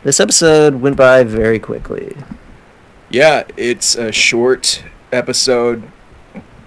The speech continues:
Speaker 2: mediocre jokes, no story progression, total filler episode.
Speaker 1: Pretty, compared to last episode, which I think we both agreed was our favorite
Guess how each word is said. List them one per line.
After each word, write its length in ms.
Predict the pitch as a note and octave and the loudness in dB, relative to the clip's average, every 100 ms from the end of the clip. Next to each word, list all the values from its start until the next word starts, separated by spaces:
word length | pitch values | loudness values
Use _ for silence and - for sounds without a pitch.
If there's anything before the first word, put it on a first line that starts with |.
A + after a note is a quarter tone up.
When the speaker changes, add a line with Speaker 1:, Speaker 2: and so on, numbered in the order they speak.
| - - | -20 -18
Speaker 2:
mediocre 560 | B2 A#2 B2+ A#2+ A#2 B2+ | -8 -2 0 0 0 -4
jokes, 600 | G#2+ A#2 G#2+ G#2+ - - | -4 -2 -2 -4 -4 -4
no 200 | A#2 A#2 | -2 -2
story 340 | A2 A2+ G#2+ | -2 -4 -4
progression, 680 | G2 G#2+ G2 G2 F#2+ G2+ G2 | -6 -8 -6 -6 -6 -10 -10
total 480 | - A#2+ A2+ A2+ G#2+ | -8 -6 -4 -4 -6
filler 600 | - - - A#2+ A2+ G#2+ | -10 -10 -4 -2 -2 -4
episode. 580 | D#2+ D#2+ - - - - - | -6 -10 -12 -12 -14 -16 -18
Speaker 1:
Pretty, 680 | - G#3+ D#4 A#3 A3+ F#3+ D#3 | -2 2 4 2 0 -2 -4
compared 340 | - D3 G3+ - | -6 -2 -2 0
to 60 | |
last 320 | G3+ G#3+ A3 | 2 2 2
episode, 400 | - - D3 C3+ | -2 -4 -2 0
which 340 | C3 C3+ - - | 2 0 0 -2
I 60 | |
think 120 | C#3 C3+ | -2 -2
we 60 | |
both 220 | C3 C3 B2+ | 0 0 0
agreed 200 | C3 B2+ | -2 -2
was 100 | B2 | -2
our 140 | B2+ | -4
favorite 580 | - C3 A#2 A#2+ C3+ D#3 | -2 -2 0 -2 -4 -10